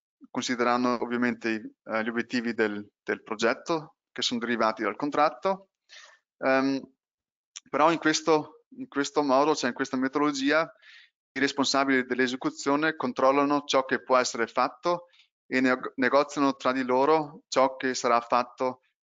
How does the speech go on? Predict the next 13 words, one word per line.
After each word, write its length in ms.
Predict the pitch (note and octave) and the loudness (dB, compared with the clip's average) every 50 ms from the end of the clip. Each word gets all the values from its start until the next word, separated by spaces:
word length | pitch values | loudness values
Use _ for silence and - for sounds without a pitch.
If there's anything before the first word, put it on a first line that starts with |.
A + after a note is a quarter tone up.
| _ - | _ -6
nelle 200 | B2 A#2+ A#2+ - | -4 -4 -2 0
prossime 400 | - B2 A#2 - - B2+ A#2+ A2 | 2 2 2 2 0 -4 -6 -6
settimane. 760 | - - - - A#2+ A#2+ A2 G2+ F#2+ G2 G2 G2 F#2+ _ _ _ _ _ _ _ _ _ | -8 -10 -10 -8 -4 -2 0 0 0 -2 -6 -10 -10 _ _ _ _ _ _ _ _ _
Quindi 520 | _ - C#3 C#3 C3 C3+ C3 - - _ _ _ - | _ -4 -2 0 2 0 0 -2 -6 _ _ _ -6
vediamo 400 | C3 C3 B2+ - C3+ C#3+ C3 - | -6 -4 -4 -2 -2 0 0 0
qua 400 | - C3+ C3 C3 C3+ - - _ _ _ _ _ _ _ | 2 2 2 2 2 -2 -8 _ _ _ _ _ _ _
questi 340 | - - C3+ - - C#3 - | -6 -4 -4 -4 -4 -8 -8
processi 500 | - B2+ - - - C3 C3 - - - | -6 -6 -4 0 0 0 0 -2 -6 -10
che 100 | - A#2 | -10 -10
sono 160 | - B2+ A2+ | -10 -10 -6
stati 300 | - C3 A#2+ - - B2 | -2 -4 -4 -2 -2 -6
aggiunti. 520 | A#2 A2+ A#2 B2 B2+ D3 C#3 _ - G3 G3+ - - _ _ _ _ _ _ _ _ _ _ _ _ _ _ _ _ _ _ _ _ _ _ _ - - - - _ _ _ _ _ _ _ _ _ - - | -6 -6 -6 -8 -8 -8 -8 _ -8 -8 -8 -8 -12 _ _ _ _ _ _ _ _ _ _ _ _ _ _ _ _ _ _ _ _ _ _ _ -20 -20 -20 -20 _ _ _ _ _ _ _ _ _ -6 -2
Ehm, 500 | B2+ B2+ B2+ B2+ B2+ B2+ C3 - - | 0 2 2 0 -2 -4 -6 -10 -12